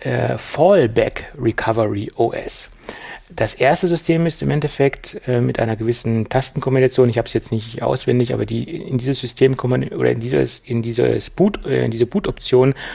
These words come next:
kommt man im Endeffekt rein, indem man verschieden lang die Einschalttaste drückt, aber das steht doch alles nochmal im Dokument. Äh, ich hab's jetzt wirklich nicht mehr auswendig präsent. Äh, und dann kann man dementsprechend über dieses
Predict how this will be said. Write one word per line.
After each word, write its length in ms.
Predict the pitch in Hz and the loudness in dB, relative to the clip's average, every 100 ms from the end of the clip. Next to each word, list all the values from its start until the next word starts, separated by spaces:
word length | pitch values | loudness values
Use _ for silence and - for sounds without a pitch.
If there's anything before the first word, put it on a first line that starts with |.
| - - - | -14 -14 -4
kommt 200 | 127 120 | -2 0
man 120 | 131 | 0
im 100 | 127 | 2
Endeffekt 460 | 120 - 120 - 117 | 0 0 -4 -2 0
rein, 180 | 117 | 2
indem 220 | 123 117 113 | 4 4 2
man 220 | 117 113 - - - - - - - | 0 -4 -8 -16 -16 -16 -18 -20 -20
verschieden 560 | - 127 - 165 165 123 | -2 0 0 0 2 2
lang 220 | 110 139 | 4 2
die 100 | 123 | 2
Einschalttaste 640 | 120 147 127 113 117 - 113 | 0 2 0 0 -2 -2 -2
drückt, 260 | - - | -2 0
aber 140 | 113 110 | 0 0
das 100 | 107 | 0
steht 200 | 131 120 | 0 0
doch 120 | - | 0
alles 220 | 117 117 | -2 0
nochmal 240 | 123 113 | 0 0
im 60 | 113 | -2
Dokument. 600 | 107 - 104 110 131 - - | -2 -2 0 2 2 0 -8
Äh, 220 | - 113 110 | -2 -2 0
ich 120 | - | -2
hab's 180 | 123 - | -4 -6
jetzt 240 | - - | -10 -2
wirklich 280 | 120 127 117 | 0 0 0
nicht 200 | 123 - | -2 0
mehr 240 | 117 120 | 2 2
auswendig 560 | 143 117 120 120 110 - | 2 2 2 2 0 -4
präsent. 460 | - 104 117 170 - - - - - - _ - | -4 0 2 2 -4 -16 -16 -14 -16 -18 _ -2
Äh, 200 | 131 131 | 2 2
und 360 | 135 131 123 | 2 0 2
dann 140 | 123 135 | 2 2
kann 180 | - | 0
man 140 | 147 151 | 2 2
dementsprechend 600 | 143 151 - 127 143 151 | 2 0 0 0 0 0
über 160 | 127 | 2
dieses 320 | 120 120 131 | 0 -2 -4